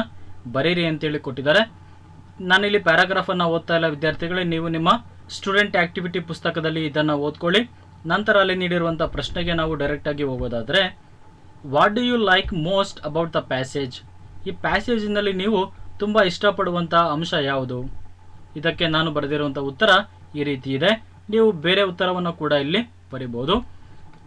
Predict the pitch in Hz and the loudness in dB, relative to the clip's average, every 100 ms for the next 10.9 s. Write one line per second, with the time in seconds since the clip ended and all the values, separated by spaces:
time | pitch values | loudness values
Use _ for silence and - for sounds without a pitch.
0 | - 175 180 175 220 214 240 202 185 196 | 0 0 4 4 2 0 -2 0 0 2
1 | 196 202 202 - 165 165 160 170 196 - | 4 0 0 -4 -2 -2 -2 -8 -6 2
2 | 196 196 160 160 180 - 123 160 196 - | 2 2 -4 -2 -2 -2 -2 -2 -4 -12
3 | - - - 170 - 165 143 190 190 175 | -14 -12 -2 -2 -2 -8 -2 -2 -2 0
4 | 170 160 165 - 135 123 - - - - | 0 0 -2 -2 -2 -2 -4 -18 -20 -20
5 | - - - - 151 - 160 214 - 262 | -20 -20 -20 -4 -2 0 0 0 0 0
6 | 214 170 185 - - 165 - - 190 226 | 4 4 4 -10 -8 -8 -10 -6 -2 -2
7 | 220 - 135 185 - - - - - 143 | -2 -4 -2 -2 -6 -12 -18 -16 0 2
8 | 170 - - 131 151 220 220 202 196 208 | 0 -4 -12 0 2 2 0 -2 0 0
9 | 180 202 185 135 - 185 156 170 - - | 2 -2 -2 -8 -2 2 2 0 -8 -20
10 | - - - 170 165 - 170 185 196 | -20 -20 -8 -6 -6 -4 0 0 4